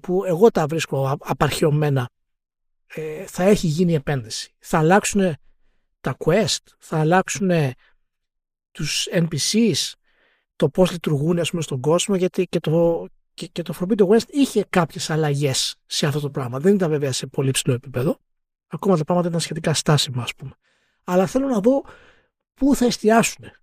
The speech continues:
σε αυτό το κομμάτι. Ή θα είναι ένα copy-paste όπως ήταν το Spider-Man δύο του Tsushima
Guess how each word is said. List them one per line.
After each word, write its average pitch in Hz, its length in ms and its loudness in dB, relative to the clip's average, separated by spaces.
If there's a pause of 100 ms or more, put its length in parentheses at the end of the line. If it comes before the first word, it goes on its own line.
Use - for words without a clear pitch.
σε - 160 -6
αυτό 139 160 -6
το - 100 -14
κομμάτι. - 260 -18
Ή 302 160 2
θα 269 220 0
είναι 269 260 2
ένα 208 260 -2
copy-paste 190 800 2
όπως 202 360 4
ήταν 180 120 -2
το 165 80 -6 (100)
Spider-Man 156 420 0
δύο 147 460 2 (920)
του 175 180 -6
Tsushima 160 520 0